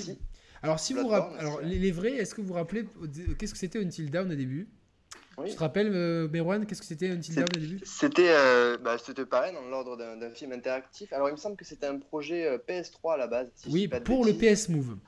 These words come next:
Speaker 2: C'était un projet P S
Speaker 1: Voilà, pour le
Speaker 2: Move
Speaker 1: P S
Speaker 2: pour
Speaker 1: Move,
Speaker 2: le
Speaker 1: exactement,
Speaker 2: P S trois.
Speaker 1: ouais, tout à fait.
Speaker 2: Et, euh, alors attends, ça remplacerait le Skype, honnêtement, jamais c'était Discord, c'est plutôt le public P C gamer qu'on ait produit et saura de conseils. Donc ça, c'est Raymater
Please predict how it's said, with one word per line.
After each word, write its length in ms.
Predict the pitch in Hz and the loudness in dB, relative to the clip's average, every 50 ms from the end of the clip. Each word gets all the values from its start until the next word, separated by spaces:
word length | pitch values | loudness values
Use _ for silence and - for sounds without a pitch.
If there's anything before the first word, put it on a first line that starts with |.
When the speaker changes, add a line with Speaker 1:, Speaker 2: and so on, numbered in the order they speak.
| _ - | _ -16
Speaker 2:
C'était 240 | - 139 - 180 | -14 -8 -4 -2
un 80 | 165 165 | -2 -2
projet 360 | 156 - - 175 160 180 202 | -4 -6 -6 -4 -2 0 0
P 140 | - - 208 | 4 8 8
S 60 | 202 | 8
Speaker 1:
Voilà, 160 | - - 202 | 10 8 8
pour 160 | 185 190 214 226 | 6 4 4 2
le 80 | - | 2
Speaker 2:
Move 80 | 156 143 | 0 0
Speaker 1:
P 60 | 160 | -2
S 140 | 151 - - | -2 -4 -2
Speaker 2:
pour 100 | 226 269 262 | 0 2 4
Speaker 1:
Move, 60 | 233 202 | 4 4
Speaker 2:
le 40 | 185 | 4
Speaker 1:
exactement, 480 | 165 - 170 160 147 - - - 104 104 | 4 2 2 0 0 -2 -4 -4 -4 -4
Speaker 2:
P 80 | 104 98 | -6 -8
S 40 | - - | -12 -14
trois. 100 | - - | -8 -4
Speaker 1:
ouais, 0 | |
tout 80 | - | -2
à 60 | 156 135 | -2 -2
fait. 240 | - - 104 - - - | -4 -8 -10 -10 -6 -2
Speaker 2:
Et, 260 | 135 147 156 156 151 | 2 4 4 6 4
euh, 340 | 147 147 143 139 135 135 - - | 4 2 2 2 2 0 0 0
alors 160 | 143 151 151 | 0 0 0
attends, 180 | 151 151 135 127 | 0 -2 -4 -4
ça 160 | - 156 147 | -2 -2 -2
remplacerait 580 | 135 156 170 160 - 180 175 165 - - - 180 | 0 -2 -2 -4 -4 -4 -4 -4 -6 -8 -6 -6
le 100 | 165 147 | -6 -6
Skype, 400 | - - - 165 170 165 165 170 | -6 -6 -4 -2 -2 -4 -4 -6
honnêtement, 320 | 156 147 - - 165 170 | -8 -8 -8 -8 -10 -8
jamais 220 | 147 151 151 156 147 | -6 -6 -6 -6 -8
c'était 160 | 151 - 151 | -8 -8 -10
Discord, 300 | 139 135 - - 160 151 | -10 -10 -8 -10 -10 -8
c'est 100 | - 147 | -8 -10
plutôt 200 | - - - 165 | -10 -10 -10 -10
le 60 | 147 | -8
public 260 | 131 147 143 156 139 - | -6 -6 -8 -8 -8 -8
P 80 | 151 | -10
C 180 | 135 - 143 131 | -8 -6 -4 -4
gamer 300 | 131 127 131 147 147 - | -4 -4 -4 -6 -8 -8
qu'on 120 | 143 139 | -8 -8
ait 80 | 127 120 | -8 -8
produit 260 | 123 - 123 127 143 | -10 -10 -8 -8 -8
et 40 | 131 | -8
saura 180 | - 139 135 | -6 -8 -8
de 60 | 127 - | -8 -8
conseils. 280 | - 131 127 - 117 | -10 -10 -8 -8 -8
Donc 180 | 113 117 113 - | -8 -8 -8 -8
ça, 100 | - 143 | -8 -8
c'est 140 | - - 135 | -4 -2 -2
Raymater 400 | 151 160 160 160 160 - 185 | 0 2 2 0 0 0 -2